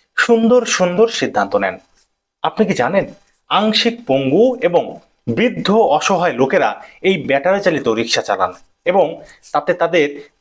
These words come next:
পুরো পরিবারের অন্ন সংস্থান হয়। তারা দুবেলা খেয়ে বেঁচে থাকে। সারা দেশে অসংখ্য মানুষ এই জীবিকার উপর নির্ভরশীল। আবার একদল লোক আছেন যারা বলছে পায়ে চালিত রিক্সা ভ্যান ফিরিয়ে আনা হোক।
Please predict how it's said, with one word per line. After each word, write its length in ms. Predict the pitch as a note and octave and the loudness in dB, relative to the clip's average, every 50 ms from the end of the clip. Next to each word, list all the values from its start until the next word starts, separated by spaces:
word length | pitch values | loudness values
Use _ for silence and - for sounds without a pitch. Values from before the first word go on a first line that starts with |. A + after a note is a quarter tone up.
| _ - | _ 0
পুরো 220 | A3 A#3 A#3+ A#3+ A#3 A#3 - | 2 2 2 2 0 0 0
পরিবারের 440 | D#3+ D3+ D#3 E3+ F3 D3+ B2+ B2 - - - _ _ - - E3 | 0 0 2 2 2 2 2 -2 -6 -10 -20 _ _ -2 -2 0
অন্ন 160 | F#3+ G3 G3 F3+ - - | 2 2 0 0 0 0
সংস্থান 360 | D3 B2 A2+ A2+ - B2 G#2+ - | -2 -2 -2 -4 -6 -6 -4 -2
হয়। 160 | G#2+ F#2+ E2+ - - _ _ _ _ _ _ _ - | -2 -2 -2 -4 -12 _ _ _ _ _ _ _ 0
তারা 160 | F3+ E3+ D3+ D#3+ - - - _ _ - B2 A2 | 2 2 2 0 -4 -10 -18 _ _ -12 -4 0
দুবেলা 320 | D#3 E3 F3 F3 E3+ E3 E3 - | 0 2 2 2 0 -2 -4 -4
খেয়ে 220 | - E3 E3+ D3 B2+ - - - - _ - A2 G#2+ | -4 -2 -2 -2 -2 -4 -10 -14 -14 _ -12 -10 -6
বেঁচে 240 | A#2+ D3+ D3 - D#3 - | -6 -4 -2 -4 -4 -4
থাকে। 240 | A#2+ G#2 - A2 F#2+ - - _ _ _ _ _ - | -4 -6 -4 -6 -10 -10 -12 _ _ _ _ _ -4
সারা 220 | - - G3 G#3+ A3+ C4 | 0 0 2 4 4 4
দেশে 180 | B3+ - G#3+ A#3 A#3+ - - - - E3 | 4 2 0 -2 -4 -8 -10 -4 -2 -2
অসংখ্য 440 | F#3+ - - A#3+ A#3 A#3+ A#3+ - F#3+ D#3+ A#2+ | 0 0 2 2 2 2 0 -2 -2 0 0
মানুষ 260 | A2 C3+ F3+ F#3 D3 A2 - - - _ - F#3+ | 2 2 2 2 0 -2 -4 -10 -14 _ 0 2
এই 80 | A3 A3 D#3+ - | 2 2 2 0
জীবিকার 360 | D#3 D3+ E3 D#3+ F3+ D#3+ D#3+ | 0 0 2 2 2 0 0
উপর 120 | D#3+ D3 A#2+ A2 A2 | 0 0 0 0 0
নির্ভরশীল। 480 | G#2+ G#2+ G#2+ G#2+ G#2 - - C3+ G#2 F#2 - _ - - _ _ _ _ - | 2 2 2 2 2 0 -2 -4 -6 -8 -16 _ -20 -20 _ _ _ _ 0
আবার 200 | D#3 F#3+ A3+ A#3+ A#3 | 2 4 4 6 4
একদল 300 | G#3+ F#3+ F3+ G#3 G3 F#3+ D#3+ D#3+ | 2 2 2 0 0 2 2 2
লোক 120 | D#3 D#3 E3+ | 2 2 0
আছেন 280 | E3 - - D#3+ A#2+ B2+ - - - _ _ _ - A2 G#2+ | -2 -2 -2 -4 -4 -4 -10 -20 -20 _ _ _ -8 -2 0
যারা 180 | D#3+ F#3 G3 F#3 - - | 2 2 2 2 2 0
বলছে 240 | F3 E3+ - F3 C#3+ B2 - - - _ _ _ _ _ - | 0 0 0 -2 -2 -4 -6 -14 -20 _ _ _ _ _ -2
পায়ে 200 | E3+ E3+ F#3 G#3+ A3 A3 | -2 0 0 -2 -2 -2
চালিত 240 | G#3+ G3+ G3+ G3+ E3+ C#3 B2+ | -2 -2 -2 -2 -2 0 0
রিক্সা 280 | B2+ B2+ - - D3 A2+ G2+ A2+ | 0 0 -2 -2 0 -2 -2 -2
ভ্যান 180 | A2 G#2+ C3+ D3+ - - _ _ _ _ - | -4 -4 -4 -8 -12 -16 _ _ _ _ -2
ফিরিয়ে 320 | E3+ E3 C#3+ B2 A2+ G2+ G2 | -2 0 0 0 -2 -2 -2
আনা 120 | G2+ F#2+ | -4 -4
হোক। 180 | - C3 A#2 | -2 -2 -2